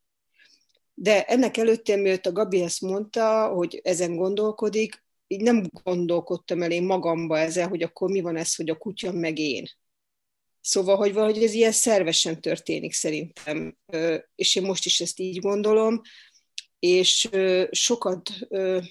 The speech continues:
van több olyan barátnőm és barátom is, akinek nincsenek, ö, ö, nincsen családja, már úgy értem, hogy nincsen gyermeke, vagy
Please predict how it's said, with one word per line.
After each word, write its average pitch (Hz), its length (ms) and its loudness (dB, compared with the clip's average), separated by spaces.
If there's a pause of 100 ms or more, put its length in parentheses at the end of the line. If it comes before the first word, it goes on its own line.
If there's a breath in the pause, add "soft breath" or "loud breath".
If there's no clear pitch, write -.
(160 loud breath)
van 214 380 0 (100)
több 190 260 0
olyan 180 240 0
barátnőm 175 640 0 (160)
és 175 180 -6
barátom 180 560 0
is, - 160 0
akinek 175 380 -6
nincsenek, 165 800 -2
ö, 156 680 -2 (100)
ö, 160 300 -4 (120)
nincsen 170 360 -4
családja, 160 640 -2
már 180 120 -2
úgy 180 160 2
értem, 175 220 -2
hogy 175 120 -2
nincsen 165 340 -4
gyermeke, 175 720 0
vagy 151 180 -6